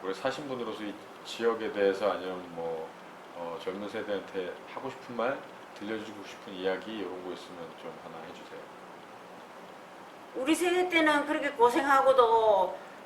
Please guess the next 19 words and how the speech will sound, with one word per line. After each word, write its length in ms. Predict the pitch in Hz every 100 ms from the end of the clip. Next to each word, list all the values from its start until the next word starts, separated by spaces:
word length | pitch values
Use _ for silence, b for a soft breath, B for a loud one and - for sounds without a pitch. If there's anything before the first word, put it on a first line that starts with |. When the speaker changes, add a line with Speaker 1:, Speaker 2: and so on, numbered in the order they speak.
| -
Speaker 2:
자식들 800 | - - - 269 - - 254 214 208
놀 260 | 247 254
거 140 | 233 -
다 80 | - - 294
놓고 200 | 240 226
살았는데 760 | 220 233 226 202 185 170 151 B B B -
요새같이 680 | 226 233 302 269 262 247 214 208
이렇게 440 | 226 - 285 233
편하고 600 | - - 202 202 202 190 - B B B
우리네는 1160 | 202 214 226 233 214 214 202 202 196 196 196 190 B B
수도 380 | - 294 262 254
물도 300 | 214 214 214
없고 320 | 190 196 202 196
물도 340 | 190 202 - -
막 600 | - - - - - 311
멀리서 440 | 202 202 208 214 185
여다 260 | 175 196
먹고 680 | 180 180 180 175 175 170 170 B B B -
연탄불 880 | 202 190 - 175 165 175 170 170